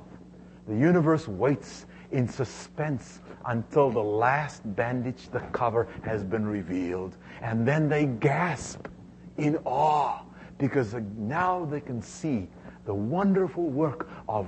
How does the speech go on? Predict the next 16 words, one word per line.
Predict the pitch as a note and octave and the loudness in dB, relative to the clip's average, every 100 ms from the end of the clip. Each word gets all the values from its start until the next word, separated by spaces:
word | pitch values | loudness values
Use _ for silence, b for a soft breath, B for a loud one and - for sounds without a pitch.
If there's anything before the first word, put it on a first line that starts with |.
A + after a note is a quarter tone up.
| F2 | -2
restoration | A2 F#3 - - F#3 E3 D3 E3 F3+ F3+ F3+ B B - | 0 0 -2 -4 -4 -2 -2 0 0 0 -4 B B -4
that | A#2+ A2+ G2 | -2 -2 2
God | C#3 D3+ D3+ | 4 6 4
has | B2+ C3+ C3 | 0 -4 -4
worked | B2+ B2+ A#2+ - | 0 0 -2 -6
through | - F3+ F3 - | 0 2 2 -2
us | - - - B B - | -10 -12 -18 B B -2
because | A#2+ A#2 - C3+ G#2+ | 0 0 -4 -4 -4
of | A#2+ F#2+ | -4 -4
Jesus | G2+ F#2 F2+ - | -6 -6 -8 -12
Christ. | - - - - - - B B - | -14 -14 -16 -18 -20 -20 B B 0
We | B2+ D#3 | 4 4
will | C3+ B2+ | 4 -2
stand | - C3+ B2+ B2 | -2 -2 0 2
there | A#2+ A2 B | 2 2 B
restored | A2 B2 - - D#3+ E3+ E3+ F3 | 2 2 2 -2 2 4 6 4